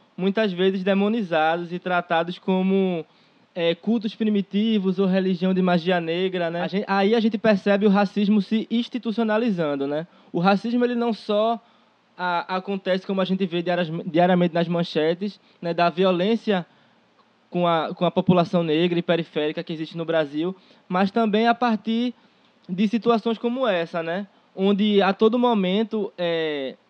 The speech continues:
essa, essas práticas religiosas eram tratadas simplesmente, eram comparadas com brigas de galo, eram comparadas com a vaquejada, né? É,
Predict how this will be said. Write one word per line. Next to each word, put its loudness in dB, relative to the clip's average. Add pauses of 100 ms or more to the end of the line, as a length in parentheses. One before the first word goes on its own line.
(380)
essa, -2
essas -4
práticas -2
religiosas 0 (380)
eram 0
tratadas 0
simplesmente, 0
eram 0
comparadas 0
com 2
brigas 0
de 0
galo, 2 (400)
eram 2
comparadas 2
com 2
a 2
vaquejada, 0 (260)
né? 0
É, 2